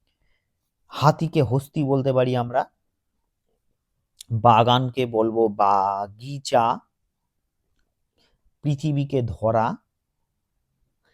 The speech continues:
আর ভাত হচ্ছে অন্ন। তাহলে এগুলো প্রতিশব্দ, অর্থাৎ ভাতের পরিবর্তে আমরা এই কথাটা কিন্তু বলতে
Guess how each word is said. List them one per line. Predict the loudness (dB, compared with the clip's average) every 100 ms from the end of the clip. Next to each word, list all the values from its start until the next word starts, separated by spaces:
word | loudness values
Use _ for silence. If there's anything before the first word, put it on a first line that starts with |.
| _ _ -8
আর | -4 -2 -4
ভাত | 2 2 2
হচ্ছে | -4 -4 -6 -2
অন্ন। | -2 -2 -8 -14 _ _ _ _ _ _
তাহলে | 0 2
এগুলো | 2
প্রতিশব্দ, | 0 -4 -4 -4 0
অর্থাৎ | 0 -2
ভাতের | -4 -6 -8
পরিবর্তে | -6 -4 -4
আমরা | -6 -10
এই | -10
কথাটা | -12 -16
কিন্তু | -16 -12
বলতে | -8 -2